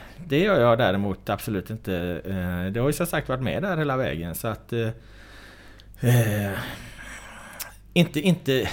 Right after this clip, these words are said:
eller ja, någon gång. Det är väl klart att, att, eh, man, eh, kanske när man har varit nedstämd av olika anledningar och, och, och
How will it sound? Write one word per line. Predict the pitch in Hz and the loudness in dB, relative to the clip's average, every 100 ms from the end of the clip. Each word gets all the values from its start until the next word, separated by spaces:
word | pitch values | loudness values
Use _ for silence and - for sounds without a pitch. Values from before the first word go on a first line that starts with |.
| - | 2
eller | 113 104 | 4 4
ja, | 90 | 2
någon | 98 110 85 92 101 | 2 0 0 0 0
gång. | 113 120 | 0 2
Det | 110 | 2
är | |
väl | 107 107 | 2 0
klart | 107 95 107 | 0 0 0
att, | 92 82 | -2 -2
att, | 90 - - | -4 -4 -2
eh, | 98 85 | 0 0
man, | 92 98 85 87 | 0 -2 -2 -2
eh, | 90 85 80 82 80 85 | -2 -4 -4 -6 -8 -8
kanske | - 90 - 92 87 85 87 - - | -6 -6 -4 -4 -2 -4 -6 -10 -8
när | 98 107 | -4 0
man | 95 | 0
har | 95 | 0
varit | 92 92 90 | 0 0 0
nedstämd | 110 90 - 92 90 | 0 0 0 -2 0
av | 98 | 2
olika | 113 90 107 | 2 0 0
anledningar | 107 87 82 92 90 87 | -2 0 -2 -2 -2 -2
och, | 85 98 - | -4 -6 -4
och, | 92 82 95 | -2 -2 -2
och | 87 | -4